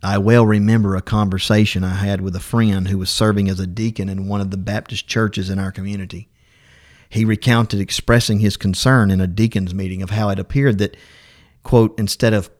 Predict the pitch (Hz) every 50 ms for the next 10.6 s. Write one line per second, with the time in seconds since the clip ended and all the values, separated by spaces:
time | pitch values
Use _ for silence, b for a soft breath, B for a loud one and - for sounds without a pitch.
0 | _ - - - 131 123 123 117 110 107 101 101 98 92 95 107 110 110 - -
1 | - 104 95 95 95 104 110 110 101 90 95 92 98 107 107 101 98 101 - _
2 | - 113 107 - - _ - - - - - - _ _ _ _ - 104 95 98
3 | 104 101 113 117 107 92 90 87 - - - B B B B B B B 110 120
4 | 123 123 113 107 - - - - - - 104 101 104 101 101 107 107 107 - 113
5 | 107 104 107 110 117 - - - 98 92 90 92 87 78 76 92 - _ _ _
6 | _ _ _ _ _ _ _ _ _ _ _ _ _ _ _ _ 117 123 120 117
7 | 110 117 117 120 123 117 107 113 110 107 107 101 101 98 117 135 151 160 160 -
8 | 117 113 117 123 110 113 110 110 104 101 - - 101 101 104 104 98 90 98 90
9 | 90 95 98 110 107 98 - - 85 76 - _ - 98 92 - 95 92 90 90
10 | - 101 95 95 98 98 101 95 92 92 90 78